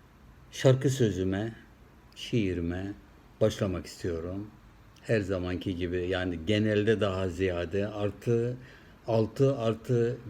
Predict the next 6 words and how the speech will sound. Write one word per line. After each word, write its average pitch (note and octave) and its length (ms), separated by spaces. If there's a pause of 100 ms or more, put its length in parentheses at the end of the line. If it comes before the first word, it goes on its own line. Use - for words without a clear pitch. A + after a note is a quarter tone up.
beş B2 240
hece G#2 280
veznili F#2+ 640 (280)
bir G#2 60
söz. F#2+ 460 (1500)
Bestelenmeye A2 960